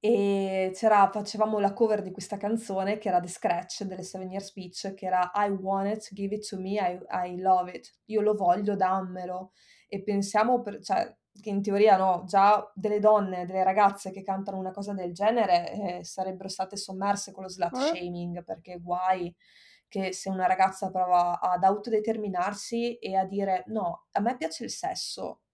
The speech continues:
Speaker 1: lo voglio, dammelo", cioè fine, no, sembra, invece è una cosa che se lo dicono i maschi, "Yeah, va bene", le, le, le ragazze mai. E quindi per me ascoltare anche queste canzoni e poi suonarle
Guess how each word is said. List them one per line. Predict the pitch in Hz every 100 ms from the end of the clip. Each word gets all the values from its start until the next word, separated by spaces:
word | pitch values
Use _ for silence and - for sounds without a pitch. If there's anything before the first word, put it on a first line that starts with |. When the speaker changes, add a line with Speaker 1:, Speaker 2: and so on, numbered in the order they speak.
| _
Speaker 1:
lo | 233
voglio, | 190 190 220 196 185 185 190
dammelo", | 185 185 196 196 196 196 _
cioè | - -
fine, | - 208 202 190
no, | 196 190 196
sembra, | 196 - -
invece | 220 208 226 -
è |
una | 190 196
cosa | 196 196
che | 202 190
se | -
lo | 196
dicono | 202 202 190
i | 202
maschi, | 175 208 - 196
"Yeah, | 190 - 156 139
va | 196
bene", | 190 190 185 185 190 _ _ _ _
le, | 202 190
le, | 202 -
le | 196
ragazze | 190 190 202 - -
mai. | 185 196 190 180 185 - _ _ - _ _ _
E | 202 196 185 185 185
quindi | - 240 233
per | 202
me | 220
ascoltare | 226 - 196 190 202 226
anche | 233 233
queste | 208 - 208
canzoni | - 190 196 - 262 240 180
e | 180
poi | 247 330
suonarle | - 190 196 202 185 180 170 175 - - -